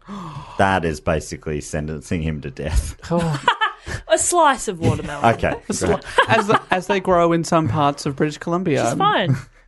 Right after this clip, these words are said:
Speaker 3: In slices.
Speaker 1: Like a ring of it, so it's big enough and it hits him in the fleshy
Speaker 3: What?
Speaker 1: part and he ends up wearing it like a necklace.
Speaker 3: Yeah, but then he gets to go,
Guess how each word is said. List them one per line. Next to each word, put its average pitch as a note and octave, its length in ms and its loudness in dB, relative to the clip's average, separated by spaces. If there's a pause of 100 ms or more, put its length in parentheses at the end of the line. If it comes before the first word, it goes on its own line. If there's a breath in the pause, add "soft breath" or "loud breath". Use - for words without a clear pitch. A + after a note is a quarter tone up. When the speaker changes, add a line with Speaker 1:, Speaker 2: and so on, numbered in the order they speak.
(180)
Speaker 3:
In B3+ 160 -6
slices. D4 540 0
Speaker 1:
Like C3+ 160 4
a D3+ 100 6
ring C3+ 400 2
of F3 160 0
it, - 160 -2
so - 160 0
it's A#2+ 120 0
big A#2+ 240 2
enough A2 300 2
and A2 80 0
it G2 120 -2
hits G#2+ 280 -4
him A2 80 2
in G#2 100 2
the G2 60 0
fleshy G#2 300 2
Speaker 3:
What? B3+ 120 4
Speaker 1:
part G#2+ 200 6
and G#2+ 80 0
he G#2 80 4
ends G#2 160 2
up G2+ 100 2
wearing F#2+ 300 0
it D#2 80 -4
like F#2 180 -2
a G2+ 60 -4
necklace. G#2+ 540 -4
Speaker 3:
Yeah, G#3+ 160 2
but G3 120 -4
then G#3 140 -2
he G3+ 80 0
gets G3 220 -2
to G3+ 100 -4
go, F#3+ 160 4